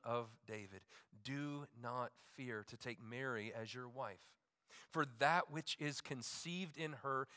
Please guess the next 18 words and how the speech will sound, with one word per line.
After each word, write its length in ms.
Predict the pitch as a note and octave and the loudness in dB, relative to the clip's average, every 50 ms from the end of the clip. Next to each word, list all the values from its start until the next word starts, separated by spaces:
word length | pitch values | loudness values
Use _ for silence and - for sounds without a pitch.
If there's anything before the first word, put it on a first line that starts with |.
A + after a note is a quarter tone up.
| - - - | -20 -2 4
is 360 | D#3+ D#3 E3+ F3 F3 D#3+ C#3+ | 6 8 8 8 8 6 2
from 480 | - - - D#3+ D#3+ E3 D#3+ D#3 D#3+ D3+ | -2 -4 -2 0 2 2 2 2 0 0
the 120 | C3 B2 A#2 | 0 0 -2
Holy 680 | A2 - - - D3 D3 D3+ D3+ D3 D3 C#3 C3 A#2+ - _ _ _ _ _ _ | -2 -6 -8 -6 -6 -4 -4 -4 -4 -4 -6 -6 -8 -12 _ _ _ _ _ _
Spirit. 640 | - - - - - A2+ A2 G2+ F#2 - - - - _ _ _ _ _ _ _ _ _ _ _ _ _ _ _ _ _ _ _ _ _ _ _ _ _ _ _ _ _ _ _ _ _ _ _ _ _ _ _ _ _ _ _ _ _ | -16 -14 -14 -14 -14 -12 -12 -12 -12 -14 -16 -20 -20 _ _ _ _ _ _ _ _ _ _ _ _ _ _ _ _ _ _ _ _ _ _ _ _ _ _ _ _ _ _ _ _ _ _ _ _ _ _ _ _ _ _ _ _ _
She 200 | - - - C3 | -6 -4 -4 -4
will 160 | C3+ C3+ B2+ | -6 -8 -8
bear 260 | A#2+ G#2+ A2 A#2 A#2+ A#2+ | -6 -2 -2 0 0 -2
a 100 | A#2+ G#2+ | -4 -6
son, 380 | - - - G#2+ F#2 E2 D#2 - - _ _ _ _ _ _ _ _ _ _ _ _ _ _ _ _ _ _ _ _ _ _ _ _ _ _ _ _ - | -8 -8 -6 -6 -8 -8 -10 -14 -20 _ _ _ _ _ _ _ _ _ _ _ _ _ _ _ _ _ _ _ _ _ _ _ _ _ _ _ _ -18
and 100 | F#2+ F#2 | -12 -8
you 80 | B2+ C#3 | -6 -4
shall 180 | - - C#3 | -2 -2 -2
call 280 | - - B2+ A#2+ A#2+ A2 | -2 0 0 0 0 0
his 240 | A#2 A#2+ A2+ G2 G#2 | -2 -4 -6 -6 -6
name 420 | G2 G2 G2 F#2+ F#2 F#2+ F#2 F#2+ _ _ _ _ _ _ _ _ _ _ _ _ _ _ _ _ _ _ _ _ _ | -6 -6 -6 -6 -8 -10 -14 -18 _ _ _ _ _ _ _ _ _ _ _ _ _ _ _ _ _ _ _ _ _
Jesus, 580 | - D#2 D2+ C2+ - - - - - - - - _ _ _ _ _ _ _ _ _ _ _ _ _ _ _ _ _ _ _ _ _ _ _ _ _ _ _ | -14 -12 -12 -12 -14 -16 -16 -16 -16 -16 -18 -20 _ _ _ _ _ _ _ _ _ _ _ _ _ _ _ _ _ _ _ _ _ _ _ _ _ _ _
for 680 | - - - - - E3+ F3+ E3 C3 F#2+ F2+ F#2 G#2 A2+ | -14 -12 -12 -10 -8 -6 -6 -6 -6 -6 -6 -8 -8 -10